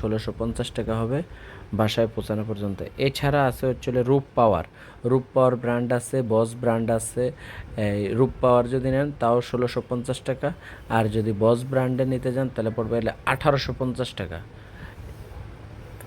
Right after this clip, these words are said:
এই যে এগুলো হচ্ছে হলো আঠারোশো পঞ্চাশ টাকা, এটা হচ্ছে হলো বস ব্র্যান্ডের। এরপরে আছে হচ্ছে হলো ব্র্যান্ডের শেষ নাই ভাই, গ্রাইন্ডিং মেশিন, এরপরে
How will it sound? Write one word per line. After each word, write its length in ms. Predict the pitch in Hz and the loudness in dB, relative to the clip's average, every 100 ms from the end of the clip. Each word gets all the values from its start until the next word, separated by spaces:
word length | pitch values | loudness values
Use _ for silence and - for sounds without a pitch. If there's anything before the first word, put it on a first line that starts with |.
| - - 101 | -16 -6 -4
এই 60 | 95 | -2
যে 100 | 98 - - 120 | -2 -4 -4 -2
এগুলো 220 | 110 120 123 | 2 0 0
হচ্ছে 200 | 117 131 | -2 -2
হলো 180 | 123 135 180 - - - 110 | 2 2 0 -4 -12 -8 -4
আঠারোশো 360 | 107 117 117 120 | -2 -4 -4 -6
পঞ্চাশ 280 | 120 113 110 - | -6 -6 -6 -8
টাকা, 200 | 78 73 95 - - - - 120 | -10 -8 -14 -14 -16 -16 -8 -2
এটা 120 | 120 | 0
হচ্ছে 160 | 113 - | 0 2
হলো 120 | 123 98 | 0 2
বস 160 | 107 107 117 | 2 2 0
ব্র্যান্ডের। 420 | 117 117 113 139 - - - - 131 | 0 0 2 0 -2 -14 -16 -2 0
এরপরে 320 | 117 131 123 123 | 2 2 4 2
আছে 140 | - 131 | 0 -2
হচ্ছে 220 | 117 - 123 | -2 -2 -2
হলো 200 | 120 127 135 - - - - 135 | 0 -2 -4 -12 -20 -20 -6 2
ব্র্যান্ডের 420 | 170 180 180 196 - | 4 4 2 -2 0
শেষ 140 | 143 - | -2 0
নাই 120 | 135 117 | -2 0
ভাই, 120 | 120 107 | -2 -2
গ্রাইন্ডিং 300 | 113 117 120 | -4 -2 0
মেশিন, 280 | 113 - 120 113 - 110 | -2 -2 -2 -2 -6 -6
এরপরে 260 | 107 117 | 0 0